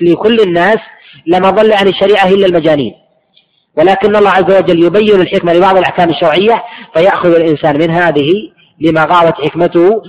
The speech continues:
فيزداد بذلك، فيزداد بذلك إيمانا ويقينا.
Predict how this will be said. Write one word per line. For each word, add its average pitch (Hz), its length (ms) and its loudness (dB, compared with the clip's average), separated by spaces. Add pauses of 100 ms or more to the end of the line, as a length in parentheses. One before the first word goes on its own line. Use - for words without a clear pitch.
(180)
فيزداد 151 460 0
بذلك، 147 760 0
فيزداد 143 380 0
بذلك 139 440 -2
إيمانا 135 440 -4
ويقينا. 95 440 -10